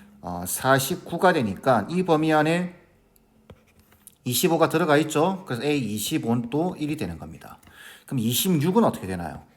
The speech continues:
이십육을 넣어보게 되면은, 어, 오십일 되니까 이 안에는 <clears throat> 이십오가 없죠. 그래서 얘는 A 이십육은 다시 마이너스 일이 되는 겁니다. 이렇게 직접 찾아보셔야 돼요. 그러면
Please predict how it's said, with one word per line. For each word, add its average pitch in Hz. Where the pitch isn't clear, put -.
이십육을 185
넣어보게 151
되면은, 113
어, 104
오십일 147
되니까 131
이 143
안에는 180
<clears throat> -
이십오가 165
없죠. -
그래서 135
얘는 127
A 151
이십육은 127
다시 123
마이너스 113
일이 170
되는 90
겁니다. -
이렇게 170
직접 147
찾아보셔야 151
돼요. -
그러면 127